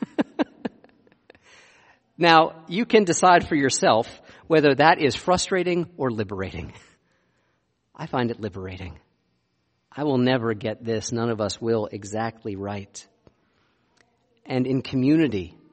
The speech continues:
this can be the practice that calls us to presence with each other. That invites us to turn towards each other with a s-, profound sense of heartful curiosity and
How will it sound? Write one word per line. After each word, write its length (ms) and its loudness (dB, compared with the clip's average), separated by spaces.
this 260 0
can 160 -2
be 140 -2
the 80 -2
practice 500 -4
that 180 -8
calls 300 -4
us 140 -6
to 80 -14
presence 520 -8
with 240 -8
each 200 -10
other. 300 -12
That 120 -2
invites 480 0
us 140 -6
to 100 -8
turn 540 0
towards 480 -2
each 260 -4
other 260 -2
with 300 -6
a 120 -8
s-, 260 -8
profound 760 -4
sense 360 -4
of 80 -8
heartful 500 -6
curiosity 960 -6
and 200 -6